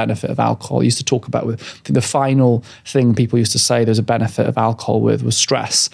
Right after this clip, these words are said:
but now a recent study showed that actually even one or two glasses of wine a week intri-, increases your baseline levels of cortisol. So even on the stress hurdle, alcohol doesn't help. It creates a psychological dissociation,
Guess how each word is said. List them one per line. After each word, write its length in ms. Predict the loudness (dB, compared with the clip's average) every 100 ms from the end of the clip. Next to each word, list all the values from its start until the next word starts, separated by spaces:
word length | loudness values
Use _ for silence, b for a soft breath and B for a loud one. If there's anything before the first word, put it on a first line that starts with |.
| B B
but 100 | 0
now 140 | 4 4
a 40 |
recent 300 | 4 2 -2
study 240 | -2 0
showed 280 | 0 2 0
that 100 | 0
actually 400 | -2 -2 0 2
even 320 | 2 2 2
one 180 | 4 2
or 40 | 2
two 140 | 0
glasses 340 | 0 0 0
of 60 | -2
wine 180 | 0 2
a 60 |
week 240 | 2 0 0
intri-, 400 | 0 0 0 0
increases 460 | 0 2 0 0
your 80 | -2
baseline 500 | 0 0 0 0 2
levels 320 | 2 2 -2
of 80 | -4
cortisol. 640 | -2 0 0 -2 -2 -2 -2
So 160 | 2
even 260 | 4 4 4
on 100 | 4
the 60 |
stress 460 | 2 0 -2 -2 -2
hurdle, 540 | 0 0 2 0 0 B B B B B _ -4
alcohol 320 | -4 0 0
doesn't 240 | 0 0 0
help. 400 | -2 -2 -4 -6
It 100 | -4
creates 280 | -4 -2
a 40 | 0
psychological 880 | 0 0 0 2 0 0 0 2 2
dissociation, 880 | 2 2 0 2 2 2 2 2